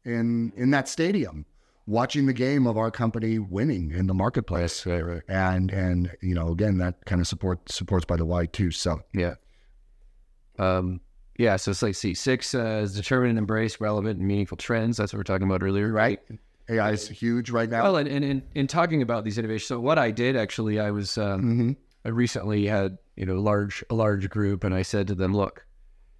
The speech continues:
Speaker 2: like, innovation, if you've ever read The, The Medici Effect, great book.
Speaker 1: Mm-hmm.
Speaker 2: I read it cover to
Speaker 1: The
Speaker 2: cover.
Speaker 1: whole thing?
Speaker 2: I read it
Speaker 1: Okay.
Speaker 2: cover to cover.
Speaker 1: Okay, good. <laughs> If we're gonna, if we're gonna refer books, I mean,
Speaker 2: We're gonna, we're gonna do
Speaker 1: yeah,
Speaker 2: all this.
Speaker 1: there could have been a real spoiler alert on that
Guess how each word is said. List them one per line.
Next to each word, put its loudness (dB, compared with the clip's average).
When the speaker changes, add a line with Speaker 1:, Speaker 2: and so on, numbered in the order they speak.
Speaker 2:
like, -4
innovation, 4
if -2
you've 0
ever 2
read 2
The, 0
The -2
Medici 0
Effect, 0
great 0
book. -4
Speaker 1:
Mm-hmm. 2
Speaker 2:
I 0
read 2
it -4
cover -6
to -4
Speaker 1:
The 0
Speaker 2:
cover. 0
Speaker 1:
whole 0
thing? -2
Speaker 2:
I -6
read 0
it -4
Speaker 1:
Okay. 0
Speaker 2:
cover 0
to 2
cover. 2
Speaker 1:
Okay, 0
good. -6
<laughs> -20
If -14
we're 2
gonna, 6
if 4
we're 4
gonna 6
refer 4
books, 2
I -2
mean, -4
Speaker 2:
We're 0
gonna, 4
we're 4
gonna 6
do 4
Speaker 1:
yeah, 6
Speaker 2:
all 0
this. 2
Speaker 1:
there 2
could 2
have 2
been 4
a 4
real 2
spoiler 0
alert 0
on 0
that 2